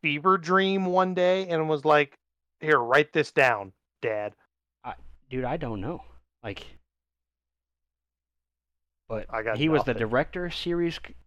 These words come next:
Speaker 2: composition, script, storyboard, and chief writer, and screenplays on both the movies, or all three of
Speaker 1: Sure.
Speaker 2: the movies, 'cause, of course, they made a, they made Eden of the East Air Communication, which is just cramming the first eleven episodes or twelve or whatever it is together.
Speaker 1: Mm-hmm.
Speaker 2: Um,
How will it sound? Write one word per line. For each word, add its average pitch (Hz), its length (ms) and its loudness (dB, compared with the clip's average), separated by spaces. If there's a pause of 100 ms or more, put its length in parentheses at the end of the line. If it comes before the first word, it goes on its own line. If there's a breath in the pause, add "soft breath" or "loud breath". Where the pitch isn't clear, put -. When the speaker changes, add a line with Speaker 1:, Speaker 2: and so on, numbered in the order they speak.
(280)
Speaker 2:
composition, 127 640 -4
script, - 460 -8
storyboard, 123 680 -4
and 147 220 -2
chief 139 320 -6
writer, 104 440 -4
and 139 200 -2
screenplays 120 580 -6
on 98 120 -8
both 101 180 -8
the 98 60 -14
movies, 87 160 -14 (640)
or 131 100 -4
all 135 140 2
three 123 200 -4
of 104 60 -2
Speaker 1:
Sure. - 80 -4
Speaker 2:
the 98 40 -8
movies, 98 320 -12
'cause, - 300 -12 (420 soft breath)
of 120 140 -6
course, 151 260 2
they 127 120 -2
made 113 200 0
a, 101 220 -4 (560)
they 135 80 -4
made 135 180 2
Eden 127 240 -2
of 113 80 -2
the 123 80 -6
East 113 200 -8
Air 127 160 -6
Communication, 110 600 -6
which 98 140 -8
is 95 60 -12
just - 320 -8 (420)
cramming 127 400 -2
the 110 80 -2
first - 400 -8
eleven 110 360 -4
episodes 101 440 -8
or 85 200 -12
twelve 101 340 -8
or 90 40 -10
whatever 92 360 -8
it 92 80 -8
is 95 260 -10 (180)
together. 98 340 -4
Speaker 1:
Mm-hmm. 110 720 -12
Speaker 2:
Um, 98 380 -2